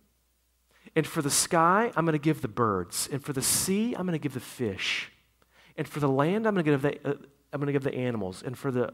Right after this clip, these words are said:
vegetation and everything else, I'm gonna give mankind." And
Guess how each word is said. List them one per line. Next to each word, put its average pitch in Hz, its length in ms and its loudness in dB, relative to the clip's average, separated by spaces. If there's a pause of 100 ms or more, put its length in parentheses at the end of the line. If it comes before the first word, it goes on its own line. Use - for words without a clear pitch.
vegetation 151 640 -2
and 127 80 -2
everything 185 300 0
else, 151 180 0
I'm 139 80 -4
gonna 127 120 0
give 120 260 0
mankind." 110 1040 -8 (2500)
And 143 120 -4